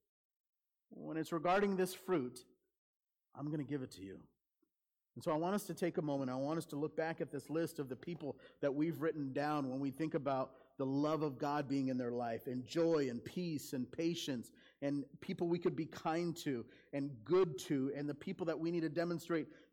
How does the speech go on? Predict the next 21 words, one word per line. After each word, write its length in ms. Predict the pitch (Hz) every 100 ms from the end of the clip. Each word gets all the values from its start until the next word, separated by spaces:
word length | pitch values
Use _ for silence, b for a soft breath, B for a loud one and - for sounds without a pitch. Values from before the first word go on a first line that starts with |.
| -
faithfulness 1000 | - 190 208 - 160 147 143 139 123 -
and 200 | 135 139
gentleness 680 | 139 185 202 202 170 135 -
to, 260 | - 139 110 B B
the 80 | -
people 340 | 156 196 190 180
we 100 | 190
should 180 | 175 156
exercise 540 | 160 - 165 170 160
self-control, 920 | - 180 180 - 165 - 175 170 139 B B
the 80 | -
people 280 | - 208 208
in 80 | 190
our 180 | 175 160
life 280 | 165 180
that 120 | 175 170
we 120 | 175
would 140 | 165
wish 320 | 160 185 -
would 220 | 156 147 -
come 320 | 180 196